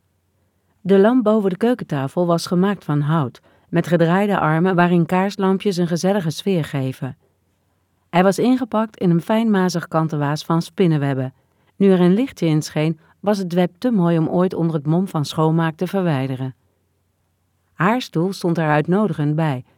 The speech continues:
met een platgezeten geborduurd kussentje. Eerst maar even gaan zitten. Ze hield haar jas aan, alhoewel het niet echt koud was. Afgezien van het frisse windje was het aangenaam nazomerweer.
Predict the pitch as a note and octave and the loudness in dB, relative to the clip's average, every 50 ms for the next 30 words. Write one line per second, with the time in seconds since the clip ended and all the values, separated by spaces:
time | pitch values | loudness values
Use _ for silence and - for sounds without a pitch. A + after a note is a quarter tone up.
0 | _ _ - F3 E3+ E3+ D#3+ - A3 A3+ A3 - G3+ F#3 D3+ E3+ D#3+ D#3+ - E3 | _ _ -4 0 0 0 0 -2 -4 -6 -6 -6 -6 -4 -2 0 -2 -2 -2 -4
1 | - - D#3 C#3+ D3 C#3+ C#3+ F#3+ F#3+ F3 - - - F#3 F3 - D#3 C#3+ - - | -4 -2 -2 -2 -2 0 0 -2 -2 -2 -4 -4 -6 -6 -4 -4 -4 -6 -6 -8
2 | A#2 - - _ _ _ _ _ _ _ _ _ _ - A3+ A3+ G#3+ - - F#3 | -12 -12 -14 _ _ _ _ _ _ _ _ _ _ -2 -2 -2 -2 -2 -2 -2
3 | - - D#3+ D#3 D3 D#3+ - E3+ E3 D#3+ D#3 D3 C3 - - C3+ C3 - _ _ | 0 2 0 0 0 -2 -2 -2 -2 -2 -2 -4 -6 -6 -8 -12 -12 -12 _ _
4 | _ _ _ _ _ _ _ _ _ _ _ _ _ _ _ _ _ _ _ _ | _ _ _ _ _ _ _ _ _ _ _ _ _ _ _ _ _ _ _ _
5 | _ _ F#3+ G3+ A3 A3+ B3 B3 - G3+ F#3 F3 E3+ G3 G#3+ G3+ - - E3+ F3 | _ _ 2 4 6 6 6 4 2 0 0 2 2 2 0 0 -2 -4 -2 -2
6 | D#3+ C3+ B2+ C3 - - _ _ _ _ _ _ - F3+ F#3+ F#3+ G3 G3+ G3 F#3 | -2 -2 -4 -6 -10 -16 _ _ _ _ _ _ -2 0 2 2 4 4 2 2
7 | E3 F#3+ B3 B3+ - E3+ C#3+ C#3 - - _ - G3+ F#3+ F#3 - - C3+ B2+ B2+ | 2 2 0 0 2 0 -2 -4 -4 -8 _ 0 0 0 0 -2 -4 -6 -6 -6
8 | - - - _ _ _ _ _ _ _ _ _ _ _ _ _ _ _ _ _ | -8 -12 -18 _ _ _ _ _ _ _ _ _ _ _ _ _ _ _ _ _
9 | _ _ _ _ _ - C4 C#4 - - B3+ A3 A3+ A3 A3 G#3+ - F3+ F3 D#3+ | _ _ _ _ _ 0 0 0 0 -2 -2 0 2 2 0 0 0 0 0 -2
10 | - - A#3 A#3 A3 - F3 F3 G3 G#3 G3+ - D#3 E3 E3 E3 F3 E3 F3+ F3+ | -2 -4 -4 -4 -2 -4 0 0 0 0 0 0 0 0 2 2 0 0 -2 -4
11 | - - G#3+ A#3 A#3 - - D3 C#3 C#3 D3+ E3+ F#3 F#3+ F#3 F3 D#3 - D#3+ C#3+ | -2 -2 -2 -2 -2 -2 -2 0 0 2 2 4 4 4 4 2 2 2 0 0
12 | C#3 C#3 C#3 C3+ C3+ C3+ C3+ C3 C3 | 0 0 0 0 0 -2 -2 -4 -4